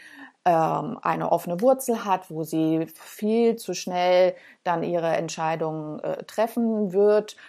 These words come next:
vorher die Menschen, die es betri-, die Entscheidung betrifft, auch womöglich dann nicht informiert. Und so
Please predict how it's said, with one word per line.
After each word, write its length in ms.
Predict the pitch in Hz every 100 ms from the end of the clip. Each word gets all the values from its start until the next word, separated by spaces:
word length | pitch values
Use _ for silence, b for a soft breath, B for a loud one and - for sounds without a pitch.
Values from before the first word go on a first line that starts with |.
| B B -
vorher 600 | 196 196 196 190 180 175
die 440 | - 185 175 170
Menschen, 600 | 170 165 170 170 190 165
die 180 | 170 170
es 140 | 165
betri-, 480 | - 180 - 196 190
die 140 | 185
Entscheidung 360 | 175 170 170 170
betrifft, 520 | 160 165 - 160 -
auch 260 | 165 160 - -
womöglich 680 | 160 170 175 170 170 175 160
dann 160 | 151
nicht 160 | 156 160
informiert. 640 | 165 160 151 165 214 240 B B B
Und 300 | - 196 190
so 500 | 190 185 202 220